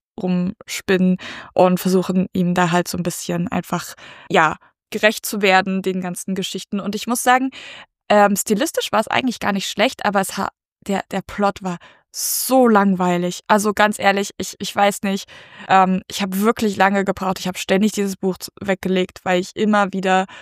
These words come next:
war so, "Och, ich weiß nicht." Ja, es geht um Till,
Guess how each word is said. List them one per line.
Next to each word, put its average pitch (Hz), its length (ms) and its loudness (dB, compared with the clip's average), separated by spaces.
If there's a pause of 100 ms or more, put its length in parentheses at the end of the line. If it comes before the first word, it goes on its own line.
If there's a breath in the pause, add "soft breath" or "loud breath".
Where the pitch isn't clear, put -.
(300 loud breath)
war 196 220 4
so, 190 180 -2 (100)
"Och, - 340 -6
ich - 140 -8
weiß 196 300 0
nicht." 190 240 -4 (340 loud breath)
Ja, 180 300 4
es 190 140 -2
geht 233 120 4
um 220 120 4
Till, 202 280 2